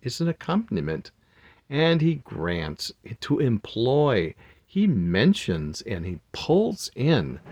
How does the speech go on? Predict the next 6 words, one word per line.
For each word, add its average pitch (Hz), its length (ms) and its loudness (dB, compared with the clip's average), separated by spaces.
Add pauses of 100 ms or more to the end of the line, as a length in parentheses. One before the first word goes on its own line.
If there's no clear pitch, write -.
(220)
Isn't 143 140 0
that 240 200 0
cool? 131 480 2 (320)
Um, 110 440 2
the 117 120 2
Lord, 131 460 4